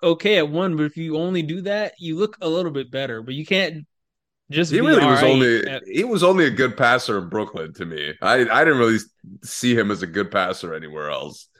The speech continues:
Speaker 1: He was okay
Speaker 2: And
Speaker 1: in L A.
Speaker 2: maybe Ohio State.
Speaker 1: He was a good passer at Ohio State for sure.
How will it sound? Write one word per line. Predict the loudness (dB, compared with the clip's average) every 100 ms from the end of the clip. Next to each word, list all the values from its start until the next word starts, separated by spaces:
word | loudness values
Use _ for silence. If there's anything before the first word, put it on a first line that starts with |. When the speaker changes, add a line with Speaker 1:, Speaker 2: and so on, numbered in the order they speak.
| _ _ _ _ _ _ _ _ _ _ _ _ _ _ _ _ _ _
Speaker 1:
He | -12
was | -6
okay | -6 -2 -2 -2
Speaker 2:
And | -4
Speaker 1:
in |
L | -8 -8
A. | -8
Speaker 2:
maybe | -6 0
Ohio | 0 2 -2 -2 -6
State. | -6 -6 -6 -8 -16 _ _ _ _ _ _ _ _ _ -20 -20 _ _ _ _ _
Speaker 1:
He | -18 -14 -4 -2
was | 0
a | 0
good | -2
passer | 0 0 -2 -6
at | -6 -4
Ohio | -6 -8
State | _ -10 -10 -12
for | -18
sure. | -12 -12 -12